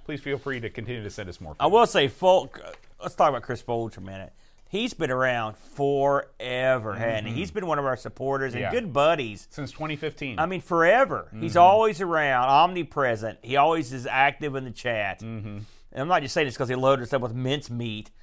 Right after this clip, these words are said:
Speaker 2: He's a good guy, and we appreciate you, Chris. And you, of course, you got to meet Chris live and in living
Speaker 1: I
Speaker 2: color.
Speaker 1: did, I did. We hung out at Ireland. It was great.
Speaker 2: That's, that's dandy.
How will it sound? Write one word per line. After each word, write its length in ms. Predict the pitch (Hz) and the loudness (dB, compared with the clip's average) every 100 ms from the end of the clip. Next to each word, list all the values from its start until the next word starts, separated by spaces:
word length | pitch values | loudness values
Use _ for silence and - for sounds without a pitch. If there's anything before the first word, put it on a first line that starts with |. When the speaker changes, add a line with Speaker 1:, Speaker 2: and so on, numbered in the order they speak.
| - | -10
Speaker 2:
He's 140 | 135 156 | -6 -4
a 40 | |
good 340 | 135 156 175 135 | 0 4 4 4
guy, 420 | 143 135 113 85 | 6 6 4 -2
and 80 | 113 | -4
we 80 | 151 | -6
appreciate 540 | - 151 143 127 110 | -2 -2 -2 -4 -6
you, 100 | 110 | -10
Chris. 260 | 95 127 117 | -8 -8 -4
And 80 | 135 | -4
you, 20 | |
of 80 | 156 | -4
course, 160 | 143 | -6
you 80 | 123 | -4
got 140 | 196 135 | -6 -6
to 60 | |
meet 220 | 123 139 | -8 -8
Chris 280 | - 147 - | -4 -6 -4
live 360 | 127 143 143 139 | 4 6 8 6
and 80 | 131 | 0
in 180 | 131 | -4
living 260 | 135 151 131 | -2 -2 -4
Speaker 1:
I 40 | 104 | 0
Speaker 2:
color. 280 | 156 160 - | 4 4 2
Speaker 1:
did, 100 | 82 | -2
I 160 | 85 98 | -6 -6
did. 300 | 127 160 104 | -2 -4 -4
We 100 | 117 | -6
hung 220 | 143 139 | -4 -2
out 120 | 143 | -2
at 140 | 123 | 0
Ireland. 340 | 113 139 139 80 | 0 -2 -4 -10
It 60 | |
was 100 | 80 | -14
great. 220 | 85 113 135 | -10 -4 4
Speaker 2:
That's, 320 | 139 147 - | 4 4 0
that's 240 | 139 151 | -2 -2
dandy. 540 | 113 120 110 95 87 | -2 -4 -4 -8 -12